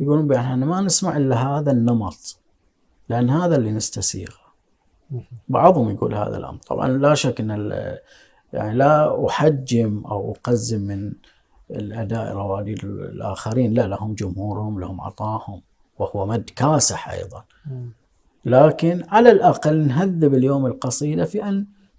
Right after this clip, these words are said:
Speaker 1: نقننها في أساليب معينة، نحد شوي من حالة الإسفاف في ال-، في اللحن أو في تعدد الأوزان.
Speaker 2: يعني، الشاعر الشيخ مجيد يرى ضرورة حاجة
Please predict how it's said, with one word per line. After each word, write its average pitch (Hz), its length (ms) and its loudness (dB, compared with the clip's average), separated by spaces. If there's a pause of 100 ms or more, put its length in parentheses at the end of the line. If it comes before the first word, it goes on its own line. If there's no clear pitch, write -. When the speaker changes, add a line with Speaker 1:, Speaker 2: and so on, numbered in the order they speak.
Speaker 1:
نقننها 165 960 2
في 139 260 -2
أساليب 123 600 -2
معينة، 123 680 -2 (260)
نحد 143 640 0
شوي 135 320 0
من 123 140 -2
حالة 123 440 -4 (420)
الإسفاف 139 760 -2
في 101 100 -8
ال-، 95 200 -6 (440)
في - 120 -6
اللحن 131 460 2
أو 110 160 -4
في - 140 -8
تعدد - 340 -10
الأوزان. - 560 -14 (140)
Speaker 2:
يعني، 147 260 -2
الشاعر 165 400 6
الشيخ 151 380 0
مجيد 139 520 -2
يرى 143 400 4
ضرورة 139 600 2 (1400)
حاجة 143 480 -2